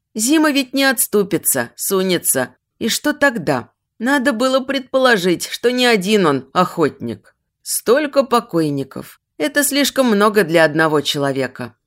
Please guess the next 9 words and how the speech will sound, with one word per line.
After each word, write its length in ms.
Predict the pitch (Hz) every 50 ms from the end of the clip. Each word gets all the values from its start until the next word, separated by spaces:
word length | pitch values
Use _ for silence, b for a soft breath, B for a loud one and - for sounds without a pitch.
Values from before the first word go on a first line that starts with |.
| _ _ _ -
И 100 | 269 285
смерти 540 | - - 302 294 226 - - - - -
разные 580 | 175 185 180 151 127 - 135 131 127 123 117 110
слишком. 720 | - - - 180 160 139 - - - - 120 117 110 110 _ _ _ _ _ _
И 140 | - - 202
все, 420 | 185 - - - 240 247 240 233 b b b b _ _ _
чего 360 | - - 226 240 220 269 294
ради? 500 | 285 247 170 139 120 - 135 123 117 - _ _ _ _ -
Безумие? 840 | 160 156 202 196 156 151 208 269 330 320 254 165 143 131 123 - -